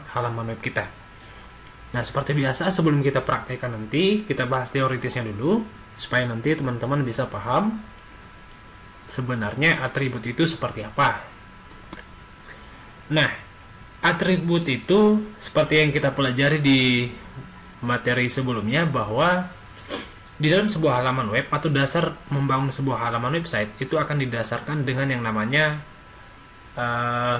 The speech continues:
H T M L, ya, seperti ada headnya, ada titlenya, dan ada bodinya. Nah, tujuannya ini apa? Supaya kita bisa mengidentifikasi sebuah konten yang akan kita buat di dalam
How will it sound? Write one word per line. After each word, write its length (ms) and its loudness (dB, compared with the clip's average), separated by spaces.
H 340 -12
T 140 2
M 100 0
L, 160 0
ya, 160 2
seperti 800 0
ada 240 -2
headnya, 720 0
ada 480 0
titlenya, 640 0
dan 240 -4
ada 240 -2
bodinya. 480 -2
Nah, 160 -2
tujuannya 480 6
ini 80 0
apa? 480 0
Supaya 240 -2
kita 560 2
bisa 240 4
mengidentifikasi 1040 2
sebuah 720 0
konten 480 2
yang 160 0
akan 240 0
kita 240 -2
buat 240 0
di 80 0
dalam 240 2